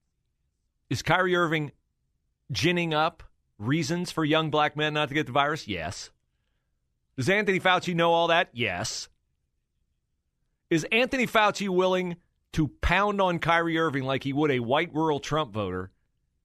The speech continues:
in order to make his point that you're stupid, you're conspiratorial, you're not paying attention to the science, you're hurting others?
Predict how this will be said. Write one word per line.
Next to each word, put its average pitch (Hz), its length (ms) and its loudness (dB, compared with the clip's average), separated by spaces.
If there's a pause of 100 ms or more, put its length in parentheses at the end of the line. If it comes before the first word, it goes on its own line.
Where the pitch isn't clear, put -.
(800)
in 160 120 0
order 190 240 2
to 165 80 0
make 165 240 0
his 151 160 0
point 143 320 -2
that 127 240 -2 (120)
you're 113 200 -4
stupid, 220 1000 2 (300)
you're 113 640 0 (220)
conspiratorial, 196 1500 0 (180)
you're 147 120 -2
not 147 180 0
paying 143 220 0
attention 135 440 -2
to 123 100 -4
the 107 100 -4
science, 208 840 2 (240)
you're 151 220 0
hurting 127 400 0
others? 214 500 4